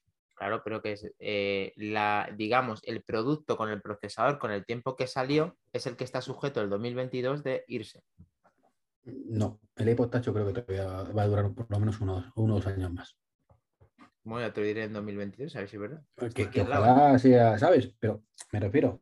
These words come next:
Speaker 2: ojalá no lo retiren, sino que sea como de lo nuevo. Pero es que te recuerdo la que tuve yo con mi hija, precisamente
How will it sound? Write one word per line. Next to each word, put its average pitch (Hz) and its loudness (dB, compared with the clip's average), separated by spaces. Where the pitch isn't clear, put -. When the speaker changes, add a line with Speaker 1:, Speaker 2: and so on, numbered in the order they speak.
Speaker 2:
ojalá 113 2
no 127 8
lo 123 6
retiren, 135 4
sino 113 -8
que 95 -6
sea 117 -4
como 120 -4
de 101 -6
lo 95 -4
nuevo. 135 0
Pero 98 -2
es - -20
que 127 -6
te 127 -2
recuerdo 117 4
la 135 4
que 104 -4
tuve 107 0
yo 110 0
con 98 -4
mi 104 -4
hija, 160 -8
precisamente 101 -4